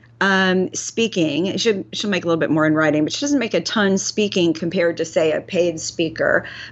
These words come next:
But she's, or a typical paid speaker, but she's going into these groups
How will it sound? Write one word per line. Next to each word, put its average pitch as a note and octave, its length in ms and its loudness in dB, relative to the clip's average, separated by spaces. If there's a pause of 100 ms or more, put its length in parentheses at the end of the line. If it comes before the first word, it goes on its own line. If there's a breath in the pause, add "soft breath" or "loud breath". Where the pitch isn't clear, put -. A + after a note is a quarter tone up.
(100)
But F#3+ 160 2
she's, G#3 520 0 (300)
or F#3 100 6
a F3 60 0
typical E3 340 -6
paid D#3 240 -2
speaker, D#3+ 280 -2
but D#3 120 -2
she's G#3 220 0
going G#3+ 380 0
into A3 500 0
these E3 240 -4
groups G#3 540 -2